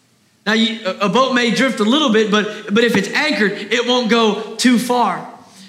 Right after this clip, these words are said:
And so the writer uses this metaphor, and he says, "We have this hope as an anchor." This hope is gonna keep us, keep us from drifting too far. How many of you know it's easy to drift?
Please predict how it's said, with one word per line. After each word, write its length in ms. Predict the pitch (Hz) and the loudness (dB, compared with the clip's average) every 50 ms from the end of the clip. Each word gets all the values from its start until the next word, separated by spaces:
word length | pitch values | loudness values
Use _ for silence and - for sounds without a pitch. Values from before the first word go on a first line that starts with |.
| - - | -10 -4
And 120 | 233 233 208 | -2 -2 0
so 500 | - 269 247 220 - - - - - - | 2 2 2 2 0 -2 -8 -12 -6 0
the 100 | 214 220 | 2 4
writer 300 | 220 240 262 269 262 254 | 4 4 2 2 2 2
uses 400 | 220 208 269 269 220 254 226 196 | 4 4 4 4 2 0 -2 0
this 200 | 247 247 - 202 | -2 -2 2 4
metaphor, 540 | 220 233 262 269 254 247 254 262 247 240 233 | 4 4 4 2 0 0 2 2 4 4 4
and 100 | 226 247 | 4 2
he 60 | 247 | 2
says, 280 | - 254 247 220 190 190 | 2 2 0 0 2 2
"We 180 | 262 311 277 | 0 0 2
have 340 | 233 269 285 294 277 208 208 | 2 2 2 2 2 0 0
this 200 | 240 214 - - | 0 -2 -2 -4
hope 540 | - - 311 311 285 247 226 - - - - - - - - | -2 0 2 2 4 2 2 0 -2 -6 -10 -12 -14 -4 -2
as 160 | 247 233 202 | -2 0 0
an 100 | 233 233 | 0 0
anchor." 340 | 233 240 277 285 208 254 240 | -2 -2 -2 -2 0 0 0
This 260 | 196 285 277 - - | 2 2 0 0 -2
hope 300 | - 285 302 320 311 311 | 0 2 2 2 2 0
is 80 | 247 208 | -2 0
gonna 180 | 269 262 247 | 0 0 0
keep 300 | - - 302 330 269 - | 0 0 -2 -2 0 0
us, 460 | 285 269 240 - - - - - - | 0 0 0 -2 -4 -8 -12 -14 -6
keep 240 | - - 320 302 302 | -2 0 0 2 2
us 140 | 285 285 - | 0 0 0
from 140 | 254 262 226 | 0 0 0
drifting 440 | 180 208 311 320 - - 294 269 226 | 0 0 0 -2 -2 -2 -2 0 0
too 180 | 190 247 254 226 | 2 0 0 0
far. 480 | - 262 285 285 254 202 170 - - - - - - _ _ _ _ _ _ _ _ _ _ _ _ _ _ _ _ | 0 0 0 0 0 0 -2 -4 -8 -14 -20 -20 -20 _ _ _ _ _ _ _ _ _ _ _ _ _ _ _ _
How 80 | 262 285 | -2 0
many 80 | 294 | 2
of 60 | 269 262 | 2 2
you 60 | 262 | 2
know 100 | 254 254 | 0 0
it's 280 | 254 - - 214 190 240 | 0 -2 -4 -4 0 2
easy 240 | 277 285 233 254 233 | 2 4 4 4 2
to 80 | 240 214 | 2 0
drift? 380 | 185 262 277 277 233 196 - | 0 2 0 0 0 -4 -10